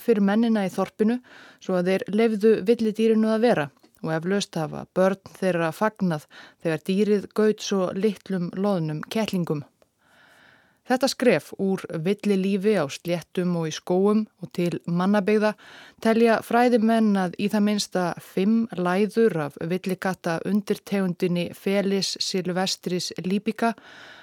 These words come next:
hafi tekið fyrir um tíu þúsund árum eða svo,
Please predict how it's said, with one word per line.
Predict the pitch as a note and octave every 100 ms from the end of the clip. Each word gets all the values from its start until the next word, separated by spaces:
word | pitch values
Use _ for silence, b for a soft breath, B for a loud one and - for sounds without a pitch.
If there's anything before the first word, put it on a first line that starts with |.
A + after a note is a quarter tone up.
| B
hafi | G#3 G#3+ B3+
tekið | B3 A#3+ - -
fyrir | A3+ G#3+ G#3+
um | G#3
tíu | G#3+ G3
þúsund | G3 F#3 F3+
árum | G3 F3+ E3 -
eða | F#3+ -
svo, | A3+